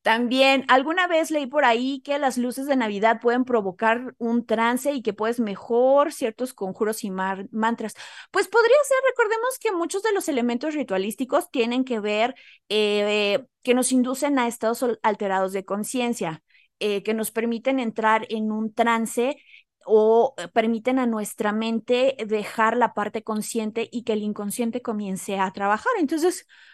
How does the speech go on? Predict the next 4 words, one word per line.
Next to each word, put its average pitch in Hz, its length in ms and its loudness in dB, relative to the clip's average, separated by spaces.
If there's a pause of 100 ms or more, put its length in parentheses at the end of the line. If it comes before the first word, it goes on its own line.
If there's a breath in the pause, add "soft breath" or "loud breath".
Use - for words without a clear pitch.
(140 soft breath)
podría, 285 600 6
este, 208 680 -2
funcionar 240 460 -2
perfectamente. 403 640 -2